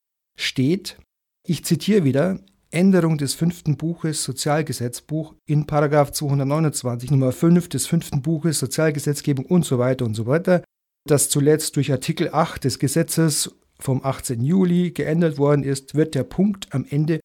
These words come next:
durch folgenden Halbsatz ersetzt. Und jetzt kommt's. Außer Betracht bleiben Leistungen aus Altersvorsorgevermögen im Sinn des Paragraph zweiundneunzig des Einkommensteuergesetzes.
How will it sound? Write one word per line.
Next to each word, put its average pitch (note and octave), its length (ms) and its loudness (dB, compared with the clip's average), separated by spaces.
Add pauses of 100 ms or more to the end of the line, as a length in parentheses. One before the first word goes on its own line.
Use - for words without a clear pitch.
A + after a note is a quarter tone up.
(440)
durch F3 260 6
folgenden D#3+ 880 0
Halbsatz C3 580 -4 (340)
ersetzt. - 800 -6 (260)
Und A#2 120 -6
jetzt C#3+ 200 0
kommt's. - 380 -14 (600)
Außer G3+ 340 2
Betracht C#3+ 560 -4
bleiben A#2+ 300 0
Leistungen D#3+ 580 0
aus A#2 320 -8
Altersvorsorgevermögen D3+ 1400 -2
im B2+ 180 -2
Sinn D3 260 0
des C#3 120 -4
Paragraph B2 480 -6
zweiundneunzig B2+ 880 -4
des - 220 -6
Einkommensteuergesetzes. B2+ 1200 -6